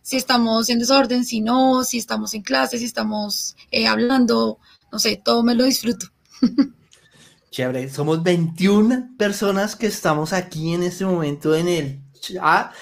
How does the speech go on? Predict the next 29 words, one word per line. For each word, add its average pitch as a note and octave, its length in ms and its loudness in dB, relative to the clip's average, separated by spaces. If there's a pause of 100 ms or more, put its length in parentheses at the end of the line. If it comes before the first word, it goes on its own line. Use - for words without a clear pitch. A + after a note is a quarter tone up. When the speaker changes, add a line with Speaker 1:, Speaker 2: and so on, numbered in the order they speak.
(460)
Speaker 2:
en D3 200 0
el C#3 140 -2
chat, E3 340 0
en E3 120 0
el D#3 120 0
directo. F#3 680 2 (720)
Tenemos D#3 560 2
trece F3+ 300 2
me F3 100 0
gustas, G3+ 540 0
hay D#3+ 220 4
unos F3 180 0
que - 80 -4
están E3+ 220 -2
reprobando D#3 640 0
porque F3+ 240 -2
no D3+ 100 0
han C#3+ 120 -2
dado D#3 260 4
me E3 160 -2
gusta, G3+ 560 2
necesitamos E3 720 -4
me F3 140 -2
gustas, E3 480 -2
me D3 120 -4
gustas, G#3 460 2
me E3+ 80 2
Speaker 1:
<laughs> - 0 -
Speaker 2:
gustas. A#3 560 2